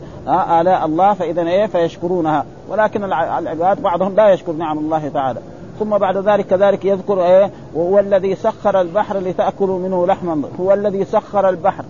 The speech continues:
البحر معروف شيء عظيم جدا، ها؟ والآن عرفنا إنه البحر يعني بحار صغيرة، مثلا زي البحر الأحمر والبحر الأسود والبحر الأبيض، هناك محيطات، ها؟ نعم، المحيط الهندي والمحيط هذا،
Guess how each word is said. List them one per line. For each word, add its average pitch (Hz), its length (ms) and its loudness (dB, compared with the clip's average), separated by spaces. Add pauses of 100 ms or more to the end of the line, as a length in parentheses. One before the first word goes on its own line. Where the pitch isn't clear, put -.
البحر 165 320 -6
معروف 208 320 2 (300)
شيء 208 200 2
عظيم 190 380 -2
جدا، 165 340 -2 (340)
ها؟ 175 240 0 (240)
والآن 180 480 2
عرفنا 180 680 0
إنه 180 160 -2
البحر 180 320 -2 (360)
يعني 165 280 -2 (400)
بحار 208 260 0
صغيرة، 214 460 4 (160)
مثلا 175 220 0
زي 185 180 4
البحر 170 320 0
الأحمر 175 440 -2
والبحر 156 400 -2
الأسود 165 480 0
والبحر 160 440 0
الأبيض، 160 540 0 (340)
هناك 247 280 2
محيطات، 233 580 2 (640)
ها؟ 202 380 0 (500)
نعم، 131 140 -12 (420)
المحيط 180 400 -6
الهندي 180 440 -2
والمحيط 165 320 -6 (260)
هذا، 196 300 2